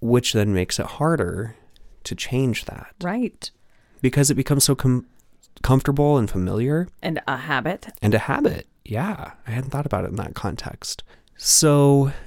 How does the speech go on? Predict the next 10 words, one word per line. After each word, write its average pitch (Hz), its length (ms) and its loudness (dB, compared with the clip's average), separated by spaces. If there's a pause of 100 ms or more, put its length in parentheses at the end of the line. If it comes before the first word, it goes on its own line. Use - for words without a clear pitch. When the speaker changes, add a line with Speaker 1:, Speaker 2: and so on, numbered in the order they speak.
(600)
Speaker 1:
when 120 400 4
we're 117 160 4
trying 123 400 0
to 110 260 0
disrupt 127 720 -2
that, - 580 -10 (1000)
the, 98 400 2
one 113 240 0
of 131 80 0
the 110 180 0